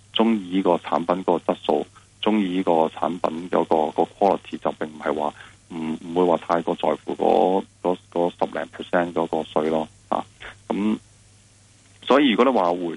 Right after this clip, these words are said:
調到我諗廿一二蚊啦，技術上都會，都會開始有返啲支持㗎喇，其實就，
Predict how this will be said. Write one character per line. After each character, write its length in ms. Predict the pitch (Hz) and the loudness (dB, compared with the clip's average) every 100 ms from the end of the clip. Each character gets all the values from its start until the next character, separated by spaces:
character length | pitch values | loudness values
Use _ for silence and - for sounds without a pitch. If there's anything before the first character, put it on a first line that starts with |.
| - | -6
調 140 | 87 82 | -4 0
到 100 | 98 | 2
我 440 | 95 92 92 92 | 2 0 0 0
諗 100 | 120 | 0
廿 120 | 127 78 85 113 101 | 0 0 0 -2 -4
一 120 | 85 | -4
二 60 | |
蚊 220 | 92 104 104 | -2 -2 -2
啦， 160 | 98 92 | -4 -4
技 60 | 90 | -4
術 180 | 82 80 | -4 -6
上 180 | - 78 | -4 -4
都 180 | 78 98 | -2 2
會， 180 | 90 82 - - - _ | 2 2 -4 -20 -20 _
都 120 | 113 | 2
會 200 | 101 85 | 2 2
開 260 | 78 - 101 | 0 0 0
始 220 | - - | 0 0
有 120 | 82 | 0
返 180 | 78 92 | 0 -2
啲 100 | 92 87 | -2 -2
支 140 | 90 90 | -2 -2
持 200 | - - | -6 -6
㗎 140 | 78 | -6
喇， 140 | 76 76 | -6 -8
其 60 | |
實 100 | - - | -6 -4
就， 220 | - - | -4 -4